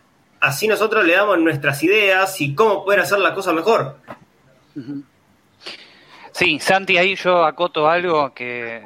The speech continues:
Speaker 2: te, como que me diste pie, que yo también lo que siento, y es mi opinión, pero también quiero ver qué, qué opine-, qué opinan ustedes y Adolfo y Diego también, que me parecería importante. Yo lo que noto es como que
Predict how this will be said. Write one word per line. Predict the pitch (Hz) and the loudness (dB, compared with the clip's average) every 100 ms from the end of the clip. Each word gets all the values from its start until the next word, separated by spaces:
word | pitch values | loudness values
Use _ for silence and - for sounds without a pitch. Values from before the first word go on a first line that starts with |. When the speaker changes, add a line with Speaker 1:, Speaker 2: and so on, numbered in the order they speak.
| 932 - | -10 -10
Speaker 2:
te, | - 127 | -12 -12
como | - 131 123 | -10 -10 -8
que | 123 | -6
me | |
diste | 127 139 139 | -6 -4 -6
pie, | 139 147 185 185 - - - | 0 0 0 -4 -16 -20 -6
que | - 143 139 139 135 - - | 0 2 2 2 0 -4 -2
yo | 196 | 0
también | 196 190 196 | 0 0 0
lo | 180 | 0
que | 147 135 | 0 -4
siento, | 175 185 196 165 151 | 0 0 0 0 2
y | |
es | 143 78 160 | 0 -2 -2
mi | 170 | -2
opinión, | 156 160 180 | -2 -4 -2
pero | 160 143 | -2 -2
también | - 139 151 | -4 -4 -4
quiero | 151 147 | 0 0
ver | 151 | -2
qué, | - 147 147 | -2 -4 -2
qué | 165 | -2
opine-, | 165 180 170 | -2 -2 0
qué | 175 | -2
opinan | 190 190 170 | 0 0 -2
ustedes | - 208 208 147 | 0 0 0 -4
y | 139 | 0
Adolfo | 143 147 175 - 160 | 2 2 0 -2 -2
y | |
Diego | 160 175 165 | 2 2 2
también, | 147 147 156 | -2 -2 -4
que | 147 131 127 | -2 -4 -6
me | - 131 | -10 -8
parecería | 127 127 135 135 | -6 -4 -6 -6
importante. | 147 139 135 139 127 123 - - - - | -4 -4 -2 -2 -2 -8 -10 -18 -20 -6
Yo | - 185 | 0 2
lo | 190 | 2
que | 180 | 2
noto | 208 214 | 2 2
es | 196 | 0
como | 165 151 147 | 0 -2 0
que | 147 143 139 | 2 2 0